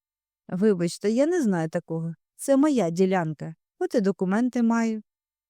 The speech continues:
казав чоловік, здивовано дивлячись на мене. «Вам погано?» чомусь раптом спитав. Так, мені було дуже погано,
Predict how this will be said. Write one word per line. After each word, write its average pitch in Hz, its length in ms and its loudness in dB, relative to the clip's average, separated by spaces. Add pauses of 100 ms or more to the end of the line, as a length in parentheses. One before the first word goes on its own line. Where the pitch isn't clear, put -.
(420)
казав 208 320 0
чоловік, 208 500 -4
здивовано 220 640 2
дивлячись 208 540 0
на 233 100 2
мене. 170 340 0 (1400)
«Вам 226 240 4
погано?» 262 540 0 (400)
чомусь 208 360 2
раптом 202 340 0
спитав. 165 480 -4 (1400)
Так, 185 360 -6 (280)
мені 226 320 2
було 180 260 0
дуже 190 320 -2
погано, 170 540 -6